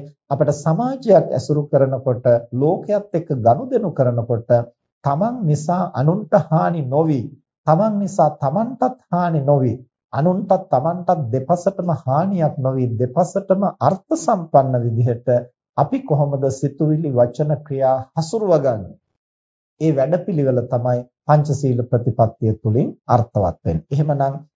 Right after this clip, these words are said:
ගිහියාට වුණත්, පැවිද්දාට වුණත් ප්‍රාතිමෝක්ෂ සංවර සීලයයි කියලා දක්වලා තියෙන ශික්ෂා පද, එහෙම නැත්නම් ඒ සීල ප්‍රතිපදාව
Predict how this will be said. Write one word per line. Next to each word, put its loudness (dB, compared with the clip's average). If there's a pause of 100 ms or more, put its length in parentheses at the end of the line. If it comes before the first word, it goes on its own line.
(280)
ගිහියාට 0
වුණත්, -2
පැවිද්දාට 2
වුණත් -2
ප්‍රාතිමෝක්ෂ -2
සංවර 0
සීලයයි 0
කියලා -2
දක්වලා 0
තියෙන -2
ශික්ෂා -2 (240)
පද, 0 (500)
එහෙම 2
නැත්නම් 0
ඒ 0
සීල -2
ප්‍රතිපදාව -2